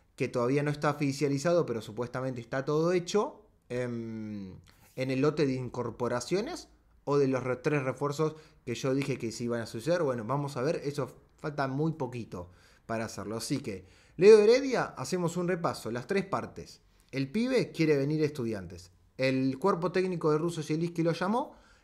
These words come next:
Estudiantes negocia con, eh, Atlético Tucumán, pero los tucumanos, los dirigentes que tienen buena onda con Estudiantes, eso no hay ningún problema,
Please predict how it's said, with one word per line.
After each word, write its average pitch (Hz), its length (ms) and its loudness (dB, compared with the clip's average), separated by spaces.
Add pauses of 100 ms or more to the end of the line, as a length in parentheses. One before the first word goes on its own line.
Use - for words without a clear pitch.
(160)
Estudiantes 165 640 2
negocia 156 800 -2 (400)
con, 156 440 2
eh, 104 360 -6
Atlético 156 540 0
Tucumán, 202 640 -2 (920)
pero 240 500 4
los 147 320 2
tucumanos, 220 800 -2
los 131 160 -4
dirigentes 156 540 -4
que 107 120 -8
tienen 165 260 -2
buena 160 280 0
onda 135 260 -2
con 110 140 -6
Estudiantes, 147 500 -2
eso 110 220 -8
no 113 80 -6
hay 131 80 -4
ningún 160 200 -2
problema, 214 540 -2